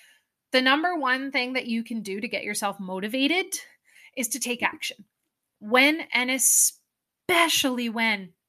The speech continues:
you don't want to do it. So f-, forcing yourself to do the things that you don't want to do and doing that over and over again, continually taking action, will get you results.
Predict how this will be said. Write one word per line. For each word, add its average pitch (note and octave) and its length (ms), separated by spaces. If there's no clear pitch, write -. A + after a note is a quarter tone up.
you A3+ 180
don't G3 200
want E3+ 180
to D#3+ 60
do F3 160
it. - 220
So C4 260
f-, - 160
forcing E4 480
yourself B3+ 440
to G#3+ 120
do A#3 180
the A#3 100
things A3 260
that G#3 180
you G#3 120
don't A3+ 220
want G3 280
to - 140
do G3+ 480
and G#3 260
doing A#3 320
that G3 240
over A#3 380
and B3 120
over A3+ 300
again, G3+ 220
continually B3 880
taking A3+ 600
action, G3 560
will A#3+ 180
get G#3+ 200
you G#3+ 120
results. - 680